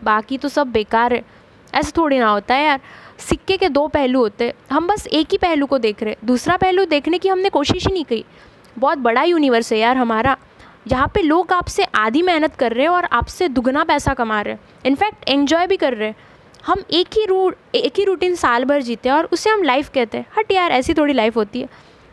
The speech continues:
बताना बस इतना चाहती हूँ कि आप दस लाख लोग एक ही direction में भाग रहे होते हो और उसमें कोई गलत बात भी नहीं है यार, ज़रूर भागो, but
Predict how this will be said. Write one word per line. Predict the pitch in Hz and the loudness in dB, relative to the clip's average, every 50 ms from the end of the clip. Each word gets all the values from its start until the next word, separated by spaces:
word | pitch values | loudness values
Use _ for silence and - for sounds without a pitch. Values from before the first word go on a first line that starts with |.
| - 220 | -4 -4
बताना | 226 226 - 262 277 285 320 | -2 0 0 0 0 0 0
बस | 330 359 - - | 0 0 -2 -2
इतना | - 262 - 240 240 254 269 | -6 -2 -2 0 0 0 0
चाहती | 277 - 247 220 202 - - 254 | 2 2 0 0 -2 -4 -4 -4
हूँ | 277 | -4
कि | - - 320 - - - | -4 -6 -8 -4 -2 0
आप | 220 240 - - - - 240 | 0 0 0 -2 -4 -8 -6
दस | 208 - 247 254 - - - | -2 -2 -2 -2 -2 -6 -2
लाख | 277 277 277 294 285 - | 0 0 0 0 0 0
लोग | 269 247 262 294 285 - - - - - - - | 0 2 2 0 -2 -6 -14 -20 -20 -20 -6 -2
एक | 262 269 254 - | -2 -2 0 0
ही | 320 294 | 0 0
direction | 285 262 247 247 - - - 285 269 | 2 2 2 0 0 0 0 0 2
में | 269 285 285 | 2 2 2
भाग | 262 233 226 220 214 | 2 2 2 0 2
रहे | 233 240 | 2 2
होते | 226 214 208 - 214 | 0 0 -2 -4 -8
हो | - - - - - - - - - - - | -8 -8 -10 -18 -20 -20 -20 -20 -14 -2 -2
और | 359 381 - | -2 0 2
उसमें | 349 320 - - 427 415 | -2 -2 0 -2 0 0
कोई | 427 427 339 | 0 0 0
गलत | 277 254 262 294 311 | 0 0 0 -2 0
बात | 277 285 302 285 277 - 277 | 0 0 0 0 -2 -2 -4
भी | 254 233 - _ 262 294 311 | -4 -4 -6 _ 0 2 2
नहीं | 294 269 240 220 | 4 2 2 2
है | 208 202 | 0 0
यार, | 214 220 - 240 | 0 -2 -2 -4
ज़रूर | 226 208 233 233 247 302 320 302 | -2 0 0 2 2 2 2 2
भागो, | 269 240 226 214 214 220 - - - - - - - - - | 2 0 0 -2 -4 -8 -8 -14 -20 -20 -20 -20 -20 -8 -2
but | 247 277 | -2 -2